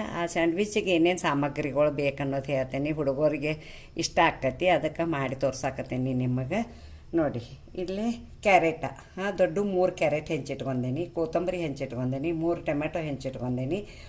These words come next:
ಮೂರು ಈರುಳ್ಳಿ ಹೆಂಚಿಟ್ಕೊಂಡೇನಿ, ಹಸಿಮೆಣ್ಸಿನ್ಕಾಯಿ ಮೂರು ಹೆಂಚಿಟ್ಕೊಂಡೇನಿ, ಮತ್ತು ಇದು ಬೆಳ್ಳುಳ್ಳಿ ಪೇಸ್ಟ್,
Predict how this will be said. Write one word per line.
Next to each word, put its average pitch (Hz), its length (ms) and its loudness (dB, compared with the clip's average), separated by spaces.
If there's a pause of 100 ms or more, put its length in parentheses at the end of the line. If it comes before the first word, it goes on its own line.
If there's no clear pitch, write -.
(200)
ಮೂರು 208 260 2
ಈರುಳ್ಳಿ 196 360 2
ಹೆಂಚಿಟ್ಕೊಂಡೇನಿ, 143 920 -2 (420)
ಹಸಿಮೆಣ್ಸಿನ್ಕಾಯಿ 175 960 2
ಮೂರು 185 340 2
ಹೆಂಚಿಟ್ಕೊಂಡೇನಿ, 143 960 0
ಮತ್ತು 190 300 -4
ಇದು 214 180 0
ಬೆಳ್ಳುಳ್ಳಿ 180 360 6
ಪೇಸ್ಟ್, 165 420 -2